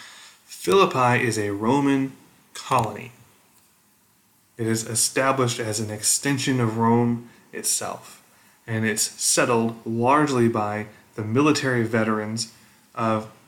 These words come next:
Caesar Augustus's campaign, which means the people who lived there during Paul's day are the descendants, 'cause this is over a hundred years later. They're the, the, they're the descendants of those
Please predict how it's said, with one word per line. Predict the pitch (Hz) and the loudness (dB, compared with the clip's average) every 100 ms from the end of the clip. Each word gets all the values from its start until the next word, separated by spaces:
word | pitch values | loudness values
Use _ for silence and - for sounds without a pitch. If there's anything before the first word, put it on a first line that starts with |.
| _ _ | _ _
Caesar | - 143 131 131 | -2 2 2 2
Augustus's | 123 117 117 - 117 123 110 | 0 0 -2 0 0 0 -2
campaign, | - 113 104 135 113 107 | -4 -8 -6 -6 -6 -6
which | 104 | -6
means | 120 107 | -4 -4
the | |
people | 110 131 127 | -6 -4 -2
who | 131 | 2
lived | 123 120 | 4 4
there | 120 113 | 4 2
during | 110 113 | 0 -2
Paul's | 165 156 147 | 2 2 2
day | 127 120 | 2 0
are | 117 117 | 0 -2
the | 117 | -2
descendants, | 113 120 - - 160 107 107 | -2 -2 0 0 0 -2 -6
'cause | - | -4
this | 117 117 | -2 -2
is | 110 | 0
over | 110 107 | 0 -2
a | 104 | -2
hundred | 120 110 104 | -2 -2 -4
years | 101 | -6
later. | 107 110 101 - - - - - | -6 -6 -8 -16 -20 -20 -20 -4
They're | 135 123 | 0 2
the, | 127 | 0
the, | 123 127 | -2 -4
they're | - 120 120 | 0 2 2
the | 117 | 2
descendants | 113 113 - 180 143 107 110 | 0 0 2 2 2 -2 -4
of | 120 110 107 - - - _ - | -4 -2 -2 -6 -20 -20 _ 0
those | 113 110 107 | 2 2 0